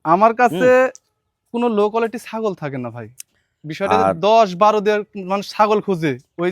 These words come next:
Speaker 1: ছাগল আমার কাছে কোনো সময়
Speaker 2: আর
Speaker 1: পাবেন না।
Speaker 2: সবচেয়ে বড় কথা হচ্ছে, আপনারা সব ধরনের দামেরই ছাগল পাবেন।
Speaker 1: জি ভাই।
Speaker 2: এটাও পাঁঠা?
Speaker 1: এটাও পাঁঠা ভাই।
Speaker 2: আচ্ছা, প্রিয় দর্শক, ভাইয়ের কাছে দুটো পাঁঠা আছে, আমরা দুটো পাঁঠাই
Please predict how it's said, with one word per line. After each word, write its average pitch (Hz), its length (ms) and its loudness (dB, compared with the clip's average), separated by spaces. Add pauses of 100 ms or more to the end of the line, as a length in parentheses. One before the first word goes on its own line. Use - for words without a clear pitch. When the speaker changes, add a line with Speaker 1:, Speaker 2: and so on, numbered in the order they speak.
Speaker 1:
ছাগল 202 340 -2
আমার 175 180 -2
কাছে 185 180 -6
কোনো 180 160 -8
সময় 104 120 2
Speaker 2:
আর 104 100 2
Speaker 1:
পাবেন 127 200 -8
না। - 0 -
Speaker 2:
সবচেয়ে 135 340 -6
বড় 139 220 2
কথা 131 240 -6
হচ্ছে, 139 340 -10
আপনারা 120 480 -8 (540)
সব 208 540 -6 (180)
ধরনের 123 520 -4
দামেরই 98 460 -4 (640)
ছাগল 90 220 -4
পাবেন। 73 280 -14 (920)
Speaker 1:
জি 196 80 -4
ভাই। 160 200 -4 (280)
Speaker 2:
এটাও 120 180 4
পাঁঠা? 92 300 -4 (160)
Speaker 1:
এটাও 202 200 2
পাঁঠা 127 260 -10
ভাই। 110 120 -14
Speaker 2:
আচ্ছা, 92 220 -8 (360)
প্রিয় 135 140 2
দর্শক, 139 260 0
ভাইয়ের 127 260 4
কাছে 127 180 -2
দুটো 131 340 -4
পাঁঠা 120 340 -2
আছে, 135 200 -4
আমরা 139 200 -2
দুটো 113 220 -2
পাঁঠাই 110 340 -4